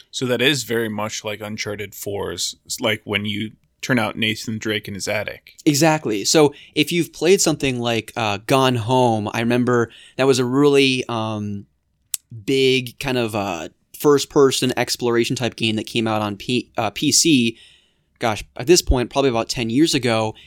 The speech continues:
Speaker 2: And what people loved about that game so much outside of the story itself was wandering around this house, trying to figure out where your family was, but also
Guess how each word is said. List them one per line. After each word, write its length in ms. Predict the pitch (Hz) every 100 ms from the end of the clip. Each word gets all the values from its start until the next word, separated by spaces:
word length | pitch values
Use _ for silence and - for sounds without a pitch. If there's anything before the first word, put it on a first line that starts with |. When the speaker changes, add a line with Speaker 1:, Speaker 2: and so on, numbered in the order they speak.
| - -
Speaker 2:
And 100 | 135
what 80 | 131
people 220 | 165 131
loved 220 | 131 185
about 220 | 135 117
that 120 | 113 110
game 200 | 113 104
so 140 | 117
much 200 | 110 107 -
outside 440 | 113 - 135 156
of 60 | 110
the 80 |
story 320 | 110 - 107 101
itself 580 | - - 151 120 113 - _ _ _
was 420 | 117 117 113 110
wandering 560 | - 123 139 151 135 127
around 240 | 117 113 113
this 180 | 110
house, 420 | - 110 107 104 -
trying 240 | - 139
to 40 |
figure 300 | 139 139 127
out 80 | 117
where 100 | 113
your 120 | 110
family 380 | 101 - 139 127
was, 400 | 107 101 98 101 - - _ _
but 120 | 127
also 720 | 123 139 135 143 117 113 104